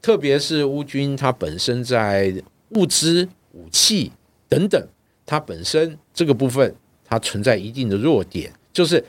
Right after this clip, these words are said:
北约和美国军援这个大批的这个武器弹药能否支应在这个方向进行一个更长的大反攻，持续更长时间的攻势作为，其实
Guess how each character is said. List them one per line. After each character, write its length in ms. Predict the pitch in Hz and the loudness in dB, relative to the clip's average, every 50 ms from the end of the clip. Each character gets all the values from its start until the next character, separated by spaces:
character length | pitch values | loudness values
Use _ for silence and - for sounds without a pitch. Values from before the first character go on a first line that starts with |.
| - _ _ | -6 _ _
北 180 | - 147 127 | 0 0 2
约 200 | 120 151 208 240 | 0 2 4 4
和 140 | 240 175 185 | 4 4 2
美 260 | 175 170 139 110 92 | 0 0 -2 -4 -4
国 160 | 85 - 117 120 | -2 2 2 2
军 300 | 123 - - 208 214 202 | 2 2 2 2 4 4
援 160 | 165 147 131 | 4 4 2
这 100 | - 147 | 2 2
个 100 | 135 139 135 | 2 2 2
大 280 | 135 - 143 131 123 127 | 0 -2 -4 -4 -6 -8
批 300 | - - - - 139 131 | -8 -10 -8 -6 -2 2
的 300 | 123 123 117 110 98 - - _ _ _ _ | 4 4 6 4 2 0 -4 _ _ _ _
这 140 | - - 113 | -6 -4 0
个 160 | 95 110 98 | 2 2 2
武 180 | - - 90 | 2 0 -4
器 320 | - - - - 196 123 - - _ _ _ _ | -2 0 2 2 2 0 -2 -4 _ _ _ _
弹 220 | - 214 175 156 | 0 0 0 0
药 260 | 180 220 208 139 - - _ | 2 2 2 2 0 -4 _
能 200 | - 151 196 233 | -2 0 0 0
否 240 | 226 - - 120 110 | -2 -2 0 0 0
支 340 | 98 - - - 160 180 190 | 2 2 2 2 2 2 2
应 200 | 208 185 156 135 | 2 2 2 2
在 240 | - 175 156 147 135 | 0 0 0 0 -2
这 100 | 131 147 | -4 -2
个 140 | 131 123 | -2 -2
方 240 | 113 - 143 131 139 | 0 2 2 2 4
向 180 | 131 - 131 120 | 2 2 0 2
进 240 | 113 - 196 180 147 | 2 2 2 2 2
行 180 | 117 - 123 | 2 0 -2
一 60 | 123 | -2
个 220 | 117 131 135 113 85 - - _ | 0 2 2 2 2 -2 -8 _
更 220 | - 269 240 175 139 | -2 -2 -2 -2 -2
长 580 | - - - - - - 110 95 95 113 156 185 | -2 -2 -2 -2 -2 -4 -4 -4 -2 -4 -4 -2
的 220 | 170 156 113 - - _ _ | -2 -2 -2 -4 -8 _ _
大 180 | - 180 131 87 | -4 -2 -2 -4
反 260 | - - 80 71 73 - | -8 -10 -12 -12 -6 -2
攻， 260 | 135 131 123 135 135 - - - - _ - | 0 0 0 -2 -6 -12 -18 -20 -20 _ -2
持 320 | - - - - 135 143 | 0 0 2 2 2 0
续 240 | 156 - 202 190 147 - - | 0 0 -2 -2 -2 -2 0
更 180 | - 240 185 143 | 0 0 0 0
长 320 | - - - 110 101 117 139 | -2 -8 -6 -4 -2 0 2
时 280 | - - - - 98 | 2 2 2 0 -2
间 300 | 107 123 - 151 147 151 | -4 0 2 2 2 2
的 180 | 143 135 107 - - _ _ _ _ | 2 2 0 0 -2 _ _ _ _
攻 160 | - 170 175 | 2 2 4
势 200 | 175 - - 139 | 4 2 2 0
作 260 | 117 - 139 107 80 | 2 2 4 2 2
为， 220 | 67 67 65 67 - _ _ _ _ _ _ | 0 -4 -8 -10 -12 _ _ _ _ _ _
其 160 | - - 156 165 | 0 2 4 4
实 220 | 160 160 156 151 | 4 4 2 0